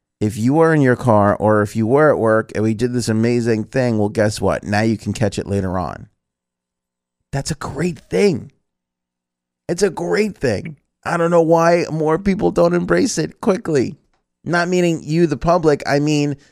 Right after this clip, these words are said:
the people in our industry, in advertising, uh, the people who write about T V, radio, the people who write about media and content media. Like, they're all looking at this stuff as the end of the world, where I'm looking at it as, this is an expansion.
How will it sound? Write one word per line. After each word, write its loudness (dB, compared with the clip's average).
the -6
people 2
in 4
our 2
industry, -2
in -2
advertising, -2
uh, 0
the 0
people 0
who 2
write 4
about 2
T -2
V, 0
radio, 2
the -2
people 0
who 0
write 4
about 0
media -2
and -6
content -4
media. -4
Like, -6
they're 2
all 4
looking -2
at -4
this -2
stuff 0
as 0
the -4
end -2
of 0
the 2
world, 0
where 2
I'm 2
looking 0
at 0
it -2
as, -2
this -2
is -4
an 2
expansion. -4